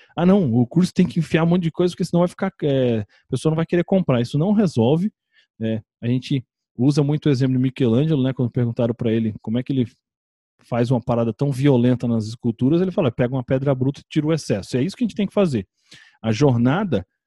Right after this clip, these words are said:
é como se fosse aquela pedra bruta. A gente tem que tirar os excessos pra ele poder chegar diretamente do ponto A pro ponto B. Assim você vai perdendo esse medo, né, de, é, "Putz, será que vão achar caro?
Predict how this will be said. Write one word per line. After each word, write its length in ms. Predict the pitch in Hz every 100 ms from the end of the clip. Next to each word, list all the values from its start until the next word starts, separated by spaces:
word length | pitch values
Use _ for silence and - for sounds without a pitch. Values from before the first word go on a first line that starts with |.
| _ _
é 120 | 117
como 160 | 131 123
se 80 |
fosse 160 | 143 147
aquela 220 | 160 160
pedra 300 | 170 160 190
bruta. 340 | 180 139 - 107
A 20 |
gente 100 | 107
tem 140 | 135
que 60 | -
tirar 180 | 135 135
os 100 | 147
excessos 480 | 139 135 123 -
pra 120 | - 147
ele 60 |
poder 220 | 147 143
chegar 400 | 139 - 160 139
diretamente 680 | 135 185 294 262 208 185 -
do 60 | 160
ponto 320 | 160 151 143
A 80 | 139
pro 140 | 156
ponto 280 | 160 151 180
B. 180 | 120 107
Assim 200 | - 180
você 220 | 175 175
vai 100 | 165
perdendo 580 | - 190 135 175 220 170
esse 220 | - 156
medo, 560 | 135 139 180 143 101 - _ _ _
né, 220 | 110 127 117
de, 260 | 113 104 - _ _
é, 280 | 110 104 101
"Putz, 240 | - 170 -
será 120 | 151
que 80 | -
vão 120 | 143
achar 200 | - 123
caro? 480 | - 160 147 107